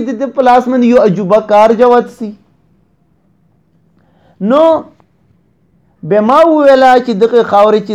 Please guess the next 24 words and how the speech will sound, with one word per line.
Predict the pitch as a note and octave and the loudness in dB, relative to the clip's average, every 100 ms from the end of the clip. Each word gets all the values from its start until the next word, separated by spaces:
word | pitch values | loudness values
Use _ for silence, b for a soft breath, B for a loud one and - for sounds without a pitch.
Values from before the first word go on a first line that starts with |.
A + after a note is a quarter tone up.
| F#3+ | -8
څه | G#3+ G3+ | -6 -6
خاصیت | F#3+ F#3 F#3+ F#3+ | -6 -4 -4 -4
خامخا | F#3+ G#3 G#3 - F#3+ F#3 | -4 -2 -2 -2 -2 0
سته | F#3+ F#3 | -2 0
ده، | F#3 | 2
هغه | E3 D#3 | 2 0
خاوره | F#3 G#3+ A3 | 0 2 2
مې | G3+ F3+ | 0 0
راواخیستله. | E3+ F3 E3+ F3+ F3+ F3+ E3+ | 2 0 -2 -8 -4 -2 0
بیا | F3 | 0
چې | E3+ E3+ | -2 -2
ده | G3+ | -2
کله | A3+ A3 G3+ F#3+ B B B B B B - _ - | 0 0 0 -4 B B B B B B -20 _ -4
هغه | F3 E3+ A#3+ | -2 2 2
راخیستي | B3 B3+ B3 C#4 | 0 -4 -6 -2
وو، | C4 A#3 | -2 -2
د | G3 F#3 | -2 0
دو | A#3+ - | -2 2
قوم | C4 C#4 | 2 2
چې | C4+ - | -2 -2
کله | B3 A#3+ A3+ | 2 2 2
راتلل، | G#3+ A#3 B3 A3 | 0 0 0 0
د | A3+ G3+ F#3+ B B B B - - - - - - | 0 0 -2 B B B B -20 -20 -20 -20 -12 0
فرعونیانو | G#3 A3 G#3 A3 B3 C4+ | 2 4 4 2 2 2